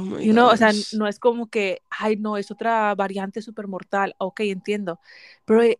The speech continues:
Speaker 2: es el mismo. O sea, es, o sea, es para nada más como que poner en perspectiva las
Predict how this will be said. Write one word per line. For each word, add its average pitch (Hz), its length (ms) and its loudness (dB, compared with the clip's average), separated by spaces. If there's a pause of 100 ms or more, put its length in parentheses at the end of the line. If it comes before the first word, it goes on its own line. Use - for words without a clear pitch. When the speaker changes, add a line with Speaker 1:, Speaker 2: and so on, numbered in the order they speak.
(120)
Speaker 2:
es 233 420 -6
el 269 180 -2
mismo. 285 400 -10 (680)
O 226 100 -2
sea, 220 180 6
es, 220 240 0 (180)
o 233 100 0
sea, 233 240 6 (120)
es 220 260 -6
para 269 320 -2 (220)
nada 220 220 -6
más 208 220 -8
como 247 260 -10
que 180 220 -8 (500)
poner 214 260 -2
en 208 60 -6
perspectiva 220 580 -4
las 196 320 -2